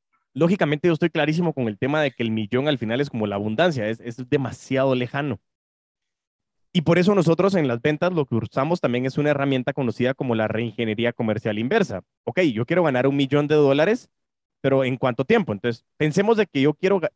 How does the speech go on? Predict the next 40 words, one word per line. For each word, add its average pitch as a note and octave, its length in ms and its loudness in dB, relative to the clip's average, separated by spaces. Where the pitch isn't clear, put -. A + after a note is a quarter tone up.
tener C#3 260 0
un F#3 60 2
millón E3 300 0
de D#3 80 0
dólares. A#2 380 2
Y D3 80 2
gran F3+ 180 2
diferencia, D#3+ 540 2
yo C#3+ 80 0
puedo G3+ 200 2
facturar C#3+ 580 0
un F#3 80 0
millón E3+ 220 2
de E3 80 -2
dólares G3+ 360 2
y D3+ 60 0
gastar B2 280 0
un D#3 80 0
millón D3+ 220 2
de D3 80 0
dólares E3+ 320 2
con A#2 180 -2
un C3 140 2
dólar. C#3+ 300 2
Estoy B2+ 240 -4
perdiendo A#2+ 380 -2
plata. - 320 -2
Solo C#3 180 -2
es, - 180 -4
solo D#3 140 0
es E3+ 80 -2
para C#3 160 -2
que - 100 -18
tengamos B2+ 520 -4
la, G2 240 -10
la A2 160 -6
claridad A2+ 360 -4
del B2+ 120 -2
concepto. - 380 -8
Pero G2+ 200 -4